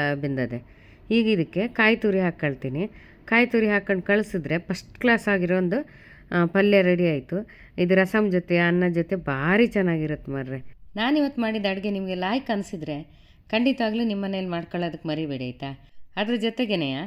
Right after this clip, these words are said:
ರುಚಿ ಹೇಗೆ ಬಂದಿತ್ತಂತ ಹೇಳೋದಕ್ಕೂ ಮರಿಬೇಡಿ, ಕಾಮೆಂಟ್ ಮಾಡಿ ಖಂಡಿತ ತಿಳಿಸಿ ಆಯ್ತಾ? ಹೀಗೆ ನಾನು ಬಿಸಿ ಬಿಸಿ ಪಲ್ಯ ಮಾಡ್ಕೊಂಡು ಒಂದು ಸ್ವಲ್ಪ ರಸಮ್ ಮಾಡ್ಕೊಂಡು ಊಟ ಮಾಡಿದ್ದಾಯ್ತು.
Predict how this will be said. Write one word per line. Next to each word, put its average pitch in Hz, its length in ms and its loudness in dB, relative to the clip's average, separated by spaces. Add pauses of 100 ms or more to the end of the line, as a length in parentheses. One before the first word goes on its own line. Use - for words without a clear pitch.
(300)
ರುಚಿ 254 260 2
ಹೇಗೆ 233 240 0
ಬಂದಿತ್ತಂತ 190 540 -2
ಹೇಳೋದಕ್ಕೂ 190 520 -2
ಮರಿಬೇಡಿ, 170 460 -4
ಕಾಮೆಂಟ್ 202 420 -2
ಮಾಡಿ 180 240 -4 (420)
ಖಂಡಿತ 214 360 0
ತಿಳಿಸಿ 180 380 -4
ಆಯ್ತಾ? 143 480 -8 (1080)
ಹೀಗೆ 214 240 0
ನಾನು 170 640 0
ಬಿಸಿ 190 180 -2
ಬಿಸಿ 220 240 0
ಪಲ್ಯ 208 280 2
ಮಾಡ್ಕೊಂಡು 185 500 0
ಒಂದು 185 120 0
ಸ್ವಲ್ಪ 185 280 -2
ರಸಮ್ 185 340 0
ಮಾಡ್ಕೊಂಡು 190 480 -2
ಊಟ 180 140 -4
ಮಾಡಿದ್ದಾಯ್ತು. 175 800 -2